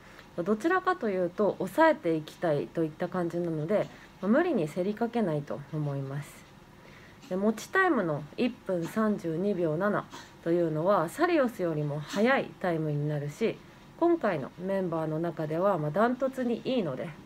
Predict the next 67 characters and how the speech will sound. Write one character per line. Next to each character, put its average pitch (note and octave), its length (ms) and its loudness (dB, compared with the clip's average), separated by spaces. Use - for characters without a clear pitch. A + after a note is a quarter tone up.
ま G3+ 140 0
と D4+ 140 2
も F4 120 4
に E4+ 120 4
走 D4+ 280 -2
る C#4 140 0
こ G#3+ 120 -4
と G#3 140 -2
が F3 120 -4
で F3 140 -4
き B3+ 120 -4
れ C4+ 100 2
ば E3+ 280 0
勝 - 160 -8
て F#3+ 100 0
る C3 100 -4
と - 140 -12
思 D3+ 200 -4
い C#3 40 -6
ま D3 200 -8
す。 - 60 -16
で、 F#3 80 -2
問 E4 300 4
題 F#4+ 240 2
点 G3+ 260 -2
と F3 120 -6
し - 120 -10
て A#3 100 -2
は、 F3 180 0
初 G#3 260 -2
の B3 160 0
関 C4+ 360 0
東 C4+ 260 4
遠 A3+ 200 0
征 - 160 -6
と D3 120 -4
い D3 100 0
う D3 40 -4
と D3 100 -6
こ D3 120 -6
ろ C3 120 -6
で C3 120 -8
す。 - 80 -14
で、 F#3+ 60 -4
そ C4 140 2
の F4 140 4
点 F4+ 380 4
を - 140 2
考 D#4+ 160 4
慮 F#3 200 2
し - 140 -12
て、 G#3 300 4
今 C#4 240 2
週 C#4 240 0
の A#3+ 260 2
追 G#3 140 2
い G#3 60 0
切 G#3 160 -6
り G#3 100 0
は、 G3+ 200 4
ま D3+ 160 -4
あ、 - 40 -16
か D#4+ 100 4
な E4 140 6
り D3+ 120 0
楽 F3 280 0
に G3+ 160 -2